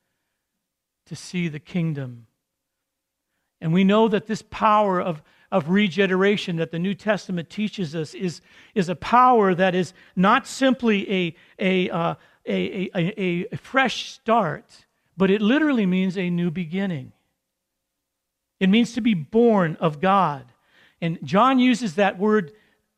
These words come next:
born of God, that term born of God, six times in his epistle,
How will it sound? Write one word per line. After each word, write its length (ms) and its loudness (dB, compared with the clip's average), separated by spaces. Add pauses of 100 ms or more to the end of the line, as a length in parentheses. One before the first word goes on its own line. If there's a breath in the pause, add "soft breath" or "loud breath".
(380)
born 420 4
of 120 0
God, 300 2
that 200 -2
term 260 0
born 240 0
of 80 -4
God, 200 -2
six 280 -10
times 340 -4
in 80 -2
his 180 -4
epistle, 640 -8